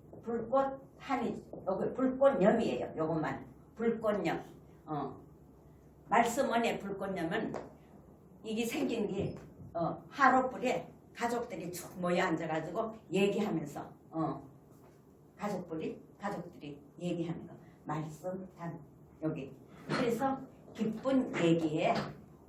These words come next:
웃음, 웃음소는, 자, 요거는 대죽변이에요.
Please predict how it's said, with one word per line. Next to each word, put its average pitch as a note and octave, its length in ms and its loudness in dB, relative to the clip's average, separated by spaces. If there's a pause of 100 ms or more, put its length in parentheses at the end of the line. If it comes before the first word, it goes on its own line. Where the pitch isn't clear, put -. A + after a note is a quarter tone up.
웃음, D4 520 0 (760)
웃음소는, G#3 760 -2 (240)
자, - 360 -2
요거는 - 400 2
대죽변이에요. F3+ 1040 2